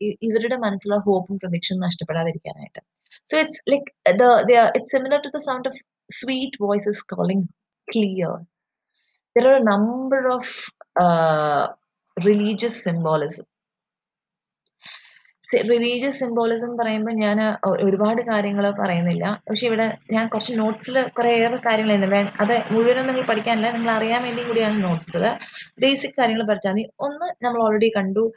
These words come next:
ആ, മിസ്റ്റിസിസ്-, ആ, മിസ്റ്റിസിസം ഉണ്ട്. പിന്നെ വേറൊരു സാധനമാണ്, വേറൊരു ടേം ആണ് ഇവിടെ ട്രാക്ടേറിയനിസം.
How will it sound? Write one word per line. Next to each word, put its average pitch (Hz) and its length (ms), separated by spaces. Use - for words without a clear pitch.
ആ, 190 160
മിസ്റ്റിസിസ്-, 202 720
ആ, 190 100
മിസ്റ്റിസിസം 202 640
ഉണ്ട്. 180 280
പിന്നെ 285 180
വേറൊരു 262 600
സാധനമാണ്, 196 760
വേറൊരു 208 460
ടേം 196 260
ആണ് 175 80
ഇവിടെ 196 240
ട്രാക്ടേറിയനിസം. 220 1080